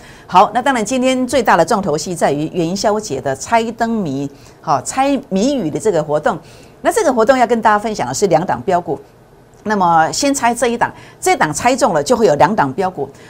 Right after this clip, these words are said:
那这档股票的话呢，A 指标即将出现对称支撑，这个就跟你刚才看到的景硕、汉磊以及，呃，茂达是一模一样。你只要拿到这档标股，代表在一个礼拜之内，你的荷包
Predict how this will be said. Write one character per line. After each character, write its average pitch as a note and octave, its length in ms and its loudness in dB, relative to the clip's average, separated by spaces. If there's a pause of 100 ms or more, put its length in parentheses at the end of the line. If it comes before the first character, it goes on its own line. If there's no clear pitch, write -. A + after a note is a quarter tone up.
那 D#4 120 0
这 G#4 120 2
档 C4 140 2
股 F3+ 100 -2
票 C4 160 0
的 A#3+ 80 4
话 A3+ 180 2
呢， F#3+ 160 2
A D4+ 200 0
指 D#3+ 140 -4
标 A#3 300 4
即 E3 280 -6
将 G#3 180 -2
出 G#3 160 -8
现 F#3+ 200 -6
对 G3 120 2
称 D#3 220 -6
支 G3+ 160 -4
撑， B3 300 -2 (300)
这 C4+ 100 -2
个 G#3+ 80 2
就 G#3+ 120 0
跟 A3+ 380 0 (240)
你 D3 100 -8
刚 A#3 140 2
才 F3+ 120 0
看 A3 160 -6
到 G3+ 80 2
的 F3+ 80 0
景 C3+ 200 -4
硕、 B3+ 300 0 (320)
汉 D#4 320 2
磊 C#3+ 240 0 (200)
以 F#3 100 -4
及， E3 420 -4 (320)
呃， F3 180 2
茂 C4+ 200 4
达 B2+ 180 2
是 - 140 -4
一 C4+ 100 2
模 F3+ 160 2
一 E3+ 120 -4
样。 A#3 120 0 (400)
你 C#4+ 200 0
只 E4 100 0
要 C4+ 140 6
拿 A3+ 120 4
到 C4+ 120 6
这 C4 100 0
档 D3+ 140 -2
标 C4 220 4
股， F3+ 280 -2 (320)
代 D#4+ 160 6
表 F#3+ 140 4
在 C4 200 2 (160)
一 E4 140 2
个 E4 80 6
礼 F#3+ 100 4
拜 A#3+ 180 4
之 B3+ 180 0
内， A3 200 0 (300)
你 F#3+ 120 -2
的 A#3 100 6
荷 A#3 180 4
包 C#4+ 240 4